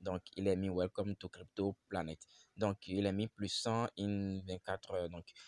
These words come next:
là, c'est pour dire que quoi ? Après vingt-quatre heures, vous, vous gagnez cent pour cent. Vous gagnez cent pour cent de votre investissement. Donc, pour toute personne qui va investir,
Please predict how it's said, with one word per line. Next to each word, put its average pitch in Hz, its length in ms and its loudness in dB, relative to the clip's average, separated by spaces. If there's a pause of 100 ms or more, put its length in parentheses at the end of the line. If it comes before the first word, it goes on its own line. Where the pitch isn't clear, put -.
(180)
là, 98 180 4
c'est - 100 -4
pour 113 180 0
dire 98 160 -4
que 95 100 -4
quoi ? 87 260 2
Après 104 280 4
vingt-quatre 101 440 0
heures, 104 80 -4
vous, 101 120 0
vous 87 280 -6
gagnez 98 320 2
cent 110 300 2
pour - 200 -14
cent. 82 220 -6 (840)
Vous 98 140 -2
gagnez 98 320 6
cent 110 260 0
pour 98 160 -6
cent 104 280 0
de 92 100 0
votre 90 280 0
investissement. 85 640 -4
Donc, 82 180 -6 (120)
pour 98 100 -20 (260)
toute 113 200 -6
personne 104 400 0
qui 104 280 -6 (440)
va 95 160 -2
investir, 101 640 0